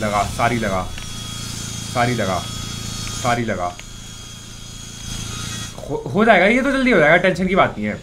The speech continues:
ज़्यादा वो नहीं चाहिए ना इसमें, चार चाहिए शायद एक साइड पे। एक fence पे कितने चाहिए?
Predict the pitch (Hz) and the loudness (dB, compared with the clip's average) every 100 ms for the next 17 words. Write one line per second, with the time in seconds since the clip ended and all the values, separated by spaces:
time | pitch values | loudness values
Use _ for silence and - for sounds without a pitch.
0 | - - - - 123 180 226 240 240 208 | -12 -16 -14 -2 4 8 8 6 4 4
1 | 165 180 214 208 208 208 226 220 240 247 | 4 4 4 2 6 8 8 6 2 4
2 | 254 247 240 208 190 131 - - - - | 4 4 4 4 4 0 -4 -6 -10 -8
3 | - - - 175 202 226 214 240 226 - | -10 -8 0 2 6 4 4 0 2 2
4 | 175 165 110 | 2 2 0